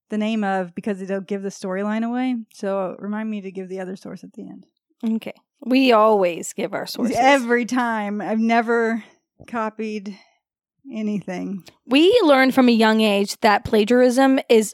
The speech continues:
Speaker 2: honestly worse than death.
Speaker 1: They'll kick you out of college.
Speaker 2: Yeah.
Speaker 1: And they won't even blink.
Speaker 2: Mm-mm.
Speaker 1: They'd re-, it's right up there with using too much ink at the printer in the library.
Speaker 2: Mm-hmm.
Speaker 1: It's right
Speaker 2: Mm-hmm.
Speaker 1: up there.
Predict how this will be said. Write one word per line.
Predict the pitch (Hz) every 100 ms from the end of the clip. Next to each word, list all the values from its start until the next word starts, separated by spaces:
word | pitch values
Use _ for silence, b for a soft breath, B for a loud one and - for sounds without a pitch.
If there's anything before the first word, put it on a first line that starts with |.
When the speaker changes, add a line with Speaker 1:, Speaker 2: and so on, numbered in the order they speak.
| _
Speaker 2:
honestly | 240 226 240 269
worse | 226 208 -
than | 202
death. | 190 165 - _ -
Speaker 1:
They'll | 285
kick | - 440
you | 466
out | 294
of | -
college. | - 247 208 - -
Speaker 2:
Yeah. | 214 - 247
Speaker 1:
And | 247
they |
won't | 320 381
even | 208
blink. | 190 226 285 196 _ _ _ -
Speaker 2:
Mm-mm. | 262 175 - -
Speaker 1:
They'd | 233
re-, | 214 208 - _ -
it's | 294 370
right | 370
up | 294
there | 269 262
with | 226 220
using | 226 220 214
too | 202
much | 226 202 -
ink | 240 226 -
at | 208
the | 190
printer | 220 226 196
in | 180
the | 180
library. | 170 196 - - -
Speaker 2:
Mm-hmm. | 220 202
Speaker 1:
It's | 196 196
right | 190 208 202
Speaker 2:
Mm-hmm. | 196 196
Speaker 1:
up | 196
there. | -